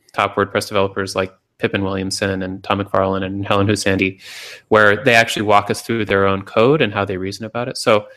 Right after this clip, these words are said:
I think for learning, just sort of getting to the point where you can build a WordPress site for, for yourself or for a client, I think,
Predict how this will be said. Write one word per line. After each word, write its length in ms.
I 80
think 220
for 120
learning, 640
just 420
sort 140
of 120
getting 300
to 100
the 80
point 280
where 100
you 160
can 200
build 340
a 60
WordPress 420
site 320
for, 340
for 140
yourself 380
or 60
for 140
a 60
client, 380
I 40
think, 280